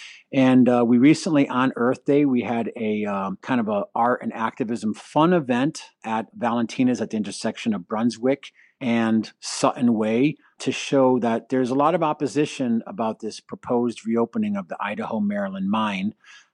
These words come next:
I know there's a lot of discussion that it will bring some revenue into the community and potentially hundreds of jobs. But if you dig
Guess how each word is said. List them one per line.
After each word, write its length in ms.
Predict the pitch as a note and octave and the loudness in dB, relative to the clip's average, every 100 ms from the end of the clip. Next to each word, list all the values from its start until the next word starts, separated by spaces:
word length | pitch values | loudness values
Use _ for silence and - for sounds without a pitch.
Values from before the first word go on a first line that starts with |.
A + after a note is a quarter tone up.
| - | 0
I 80 | |
know 140 | A#2+ A#2+ | 4 4
there's 220 | A#2 A2 | 2 0
a 60 | A2+ | 0
lot 180 | A2 | 0
of 60 | G#2+ | -2
discussion 600 | G#2 - A#2+ A2 - B2 | -6 -2 -2 -2 0 2
that 140 | A2 G2 | 2 0
it 60 | |
will 200 | G2+ G#2+ | -4 -4
bring 520 | F#2 F#2+ A#2 A2+ G#2+ - _ _ | -6 -2 0 2 0 -2 _ _
some 380 | - - C#3+ B2+ | -12 2 6 8
revenue 380 | B2+ A#2+ B2+ B2+ | 6 6 6 6
into 180 | A#2+ G#2 | 2 -2
the 80 | |
community 500 | - - B2+ B2+ C3 | -4 2 4 4 4
and 120 | B2+ - | 4 0
potentially 560 | - A#2+ A#2 - A2 | -2 -2 -2 -2 -4
hundreds 340 | G#2 B2 A#2+ G2+ | -2 0 0 -2
of 100 | F2 | -4
jobs. 460 | A#2+ A2 G#2+ A2 | 0 0 0 -4
But 240 | - A2+ - | -4 -4 -4
if 200 | - - | -8 -6
you 60 | A#2 | -6
dig 320 | F#2+ B2 G#2+ | 0 0 0